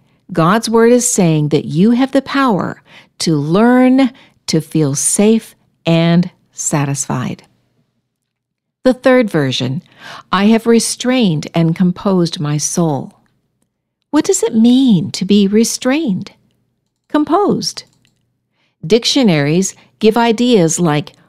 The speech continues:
holding back, keeping in check, under control when defining restraint. They give ideas like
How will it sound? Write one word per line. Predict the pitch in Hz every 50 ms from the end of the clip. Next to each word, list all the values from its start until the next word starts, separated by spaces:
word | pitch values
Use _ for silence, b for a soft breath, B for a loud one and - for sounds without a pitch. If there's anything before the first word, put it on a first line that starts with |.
| _ _ _
holding | _ - 165 156 170 165 180 190 196 190
back, | 196 220 233 208 - - - - - _ _ _ _ _ _ _ _ _ _
keeping | - 254 254 247 285 269 262
in | 269 262 262
check, | 254 - - 277 - - - - - _ _ _ _ _ _ _ _ _
under | - 196 220 220 240 240
control | 240 - - 247 240 233 - - - - 175 185 196 165 156 - - - -
when | - 185 190 185
defining | 175 175 160 - 175 170 160 151 143 139
restraint. | 143 143 147 - - - 185 156 165 - - - - _ _ _ _ _ _ _ _ _ _ _ _ _ -
They | 170 170 156 151
give | - 156 147 147
ideas | 147 131 127 127 - 175 214 277 285 233 190 165 170 208 220 - - B B B B -
like | 240 240 240 240 240 - b